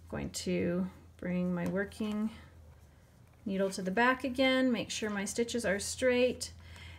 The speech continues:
And now here's the thing that will sometimes irritate people. This stitch between your two needles, it's stretched out.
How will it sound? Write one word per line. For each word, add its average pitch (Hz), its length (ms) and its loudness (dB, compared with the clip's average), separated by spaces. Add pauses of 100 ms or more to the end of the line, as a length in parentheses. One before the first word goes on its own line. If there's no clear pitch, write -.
(100)
And 214 160 0
now 196 280 2
here's 254 340 4
the 233 320 2 (140)
thing 208 240 -2
that - 260 -2
will 190 380 2 (480)
sometimes 202 720 -4
irritate 202 580 -4
people. 185 400 -8 (2250)
This 220 520 0 (100)
stitch - 680 0 (560)
between 208 800 0 (680)
your 196 80 -6
two 208 220 -4
needles, 185 400 0 (960)
it's 190 160 -6
stretched - 420 2
out. 190 280 0